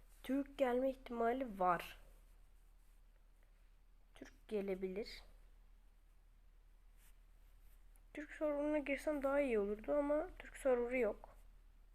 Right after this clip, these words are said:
Şuna gireceğim o yüzden. Selamünaleyküm baba.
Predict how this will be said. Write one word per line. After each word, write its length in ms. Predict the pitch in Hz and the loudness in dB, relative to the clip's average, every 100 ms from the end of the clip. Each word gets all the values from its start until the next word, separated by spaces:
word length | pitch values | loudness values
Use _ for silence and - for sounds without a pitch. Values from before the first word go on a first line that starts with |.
| - - - - 170 214 220 160 - - 170 208 214 151 - | -20 -20 -20 -16 -12 -10 -10 -10 -14 -14 -10 -6 -6 -8 -12
Şuna 260 | - 262 262 | -6 4 4
gireceğim 420 | 226 202 190 190 | 4 0 2 2
o 80 | 185 | 2
yüzden. 360 | 180 190 233 - - - - - - - - - - - - - - - - - - - - - - - - - | 0 -2 -2 -2 -4 12 12 12 12 12 12 12 12 12 12 12 12 4 4 2 -12 -14 -16 -16 -18 -18 -10 0
Selamünaleyküm 800 | 247 254 262 262 269 262 - 226 | 4 6 6 6 6 12 12 12
baba. 360 | - - - | 12 12 12